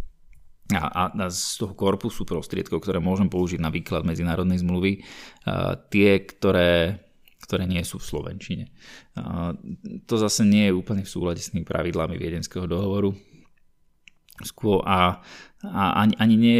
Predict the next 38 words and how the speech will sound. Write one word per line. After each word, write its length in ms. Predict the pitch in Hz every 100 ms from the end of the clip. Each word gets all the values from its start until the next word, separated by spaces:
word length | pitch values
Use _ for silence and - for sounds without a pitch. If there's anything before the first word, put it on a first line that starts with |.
| 107
je 80 |
v 160 | - -
podstate 320 | - 117 104
pravidla 480 | 98 - 98 101 101
Viedenského 400 | 95 98 92 104
dohovoru 400 | 95 95 95 92
to, 160 | 92 95
aby 160 | 95
ten 80 | 101
široký 400 | - 107 98 92
kontext 480 | 101 87 101 95 101
bol 160 | 101
všetok 480 | - 104 - 196 - - - -
zverejnený 560 | 107 101 90 92 92 87
v 40 | 87
zbierke 240 | 87 -
zákonov. 560 | 87 90 - 98 - -
To 80 | -
sa 80 | 113
nevyžaduje. 480 | 92 90 85 76 - - - - -
Lebo 320 | 180 185 196 196 - - - 127
kedy 160 | 127 135
siaham 320 | - 92 92
po 160 | -
tomto 400 | - 92 85 85
kontexte? 400 | - 82 - -
Vtedy, 240 | - 127 120
keď 80 | 113
nastane 400 | 110 - 117 104
spor, 480 | - - 110 104
kedy 240 | - 98 90
už 160 | 87
naozaj 560 | 104 95 95 90 85 87 _ _ -
mám 320 | 110 104 101
nejakú 400 | 98 90 92 98
zložitejšiu 560 | 87 92 - - 92 -
detailnú 400 | - - 95 90
situáciu, 880 | - - 104 95 - 101 101 101